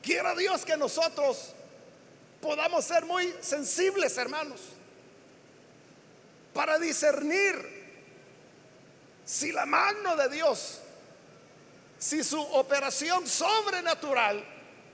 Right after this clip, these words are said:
está a nuestro favor o si Dios está trabajando para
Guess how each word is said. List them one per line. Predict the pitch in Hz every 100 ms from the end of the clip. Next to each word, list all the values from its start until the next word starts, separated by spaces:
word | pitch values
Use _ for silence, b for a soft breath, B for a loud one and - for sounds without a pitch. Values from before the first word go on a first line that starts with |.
| - -
está | 269 262 320 330 339 -
a | 240
nuestro | 240 311 370 339 - 370
favor | - 320 277 254 196 - - - - - - - - - - - -
o | - 269
si | 294
Dios | 277 302 330
está | 311 - 320
trabajando | 311 294 285 - 320 320 330 320 285 - - - - - - - - - - - -
para | 285 294 277 -